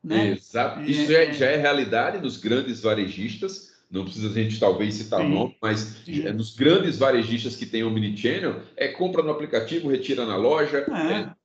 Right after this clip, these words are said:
Speaker 2: ah, eu tô em viagem, ele compra onde puder, onde quiser, retira na loja ali que ele nem tinha cadastro, vai lá, retira e acabou. É, é uma, é uma mobilidade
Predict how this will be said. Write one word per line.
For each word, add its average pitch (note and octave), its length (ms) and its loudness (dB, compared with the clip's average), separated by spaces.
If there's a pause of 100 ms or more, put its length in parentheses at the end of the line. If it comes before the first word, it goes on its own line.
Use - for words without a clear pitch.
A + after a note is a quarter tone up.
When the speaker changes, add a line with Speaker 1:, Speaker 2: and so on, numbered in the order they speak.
(160)
Speaker 2:
ah, D#3 160 6
eu D3+ 160 6
tô F#3+ 280 8
em G#3 240 -2
viagem, C#3 640 0
ele C3+ 220 -6
compra D#3+ 280 -4
onde D3+ 140 -8
puder, E3 420 0
onde E3+ 180 -6
quiser, E3 400 2
retira E3+ 380 -4
na C#3 120 -6
loja C3+ 260 0
ali B2+ 180 0
que C#3+ 100 -6
ele B2 120 -2
nem D#3 240 -4
tinha D3+ 140 -8
cadastro, B2+ 720 -4 (180)
vai A2 140 2
lá, B2 140 2
retira D3 480 -2
e E3 80 0
acabou. A#2+ 640 0 (160)
É, G#2+ 240 0
é - 20 4
uma, A2+ 260 0
é A#2 60 0
uma A#2+ 180 0
mobilidade C3+ 1120 2